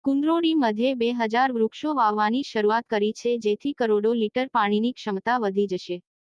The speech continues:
વધુમાં જણાવ્યું કે એક ઝાડ પંદર લાખ સાઠ હજાર રૂપિયાનું ઓક્સિજન પૂરું પાડે છે. આવા જ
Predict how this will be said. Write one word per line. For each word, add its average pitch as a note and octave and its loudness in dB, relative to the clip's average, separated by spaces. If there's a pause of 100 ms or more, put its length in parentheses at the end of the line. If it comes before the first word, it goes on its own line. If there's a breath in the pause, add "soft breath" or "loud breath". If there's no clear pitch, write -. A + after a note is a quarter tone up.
(680)
વધુમાં D#4+ 4
જણાવ્યું B3 2
કે A#3 0 (180)
એક B3+ 0
ઝાડ B3 2
પંદર B3+ 2
લાખ A#3+ 2
સાઠ C4 -4
હજાર B3 2
રૂપિયાનું B3+ 0
ઓક્સિજન D4+ -2
પૂરું A3+ 2
પાડે G3+ 2
છે. A#3 -6 (360)
આવા C#4 4
જ D4 -10